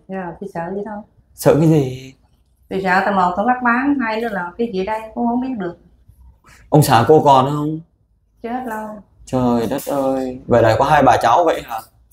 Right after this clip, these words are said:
Speaker 2: Giờ cô làm gì để mà giờ kiếm tiền nuôi cháu đây?
Speaker 1: Giữ cháu để lượm cho trai.
Speaker 2: Ừ, là ở Châu Đốc An Giang hả?
Speaker 1: Cái gì mà ở đây, con tôi mà ở đây.
Speaker 2: Trời ơi, cô được đông con không?
Speaker 1: Bốn đứa.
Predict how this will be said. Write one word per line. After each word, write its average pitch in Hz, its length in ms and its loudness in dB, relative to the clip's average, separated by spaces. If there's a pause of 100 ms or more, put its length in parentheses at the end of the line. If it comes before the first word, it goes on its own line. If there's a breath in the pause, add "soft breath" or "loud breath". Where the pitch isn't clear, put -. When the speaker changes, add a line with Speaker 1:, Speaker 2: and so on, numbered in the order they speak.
(800)
Speaker 2:
Giờ 135 160 6
cô 156 120 8
làm 139 240 6
gì 147 140 4
để 123 120 2
mà 135 160 -8
giờ 123 360 -6 (420)
kiếm 175 160 2
tiền 151 180 6
nuôi 143 160 6
cháu 156 200 6
đây? 175 260 4 (280)
Speaker 1:
Giữ 180 120 -10 (140)
cháu 247 300 -4
để 233 60 -6
lượm 202 180 -6
cho 226 140 -6
trai. 214 240 -10 (680)
Speaker 2:
Ừ, 165 180 -2 (600)
là 127 100 4
ở 110 140 6
Châu 151 100 8
Đốc 185 140 6
An 170 120 4
Giang 151 260 4 (100)
hả? 107 180 -8 (280)
Speaker 1:
Cái 247 100 -2
gì 190 140 0
mà 190 140 -2
ở 202 120 -2
đây, 226 220 -4
con 226 180 0
tôi 226 80 -4
mà 214 100 -4
ở 214 60 -4
đây. 247 200 0 (640)
Speaker 2:
Trời 139 120 -8
ơi, 127 420 -2
cô 165 140 6
được 139 140 6
đông 156 240 6
con 160 220 6
không? 165 220 -2 (280)
Speaker 1:
Bốn 262 280 -6
đứa. 294 120 -8